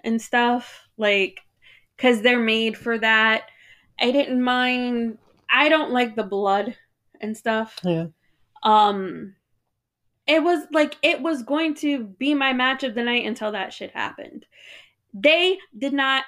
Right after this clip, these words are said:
Speaker 1: need to go out there and do that to put on a banger of a match. Period. They could have just wrestled and it would have been a banger. They didn't need all of that,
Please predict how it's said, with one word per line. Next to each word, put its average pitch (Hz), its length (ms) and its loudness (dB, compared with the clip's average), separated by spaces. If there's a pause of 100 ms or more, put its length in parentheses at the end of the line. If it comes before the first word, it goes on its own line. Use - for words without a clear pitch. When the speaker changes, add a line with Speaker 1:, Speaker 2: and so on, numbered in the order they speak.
Speaker 1:
need 254 220 -6
to 262 80 -8
go 220 300 -2
out 220 280 -2
there 214 260 -4
and 202 200 -8
do 208 200 -6
that - 420 -8 (440)
to 254 160 2
put 226 220 -4
on 202 260 -4
a 196 140 -2
banger 190 500 -4
of 190 240 -6
a 170 140 -8
match. - 640 -14 (800)
Period. - 540 -6 (400)
They 262 200 4
could 330 200 2
have 311 260 2
just 262 380 0 (340)
wrestled - 560 -10 (1040)
and 220 280 2
it 220 280 0
would 214 200 -2
have 196 340 -6
been 202 260 -6
a 190 160 -6
banger. 160 560 -12 (340)
They 240 320 2
didn't 233 420 0
need 202 600 -4 (320)
all 180 240 -8
of - 120 -16
that, - 380 -12